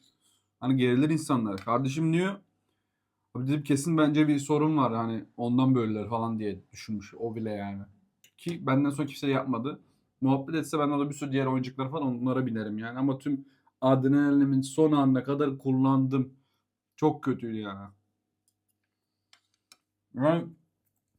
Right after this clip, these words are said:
Atladıktan sonra sorun yoktu da oraya çıkarken bittim. Çok kötüydü.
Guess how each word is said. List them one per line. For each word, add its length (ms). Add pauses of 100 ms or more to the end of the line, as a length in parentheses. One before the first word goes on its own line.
(380)
Atladıktan 540
sonra 200
sorun 320
yoktu 300
da 100
oraya 300
çıkarken 500
bittim. 600 (960)
Çok 220
kötüydü. 420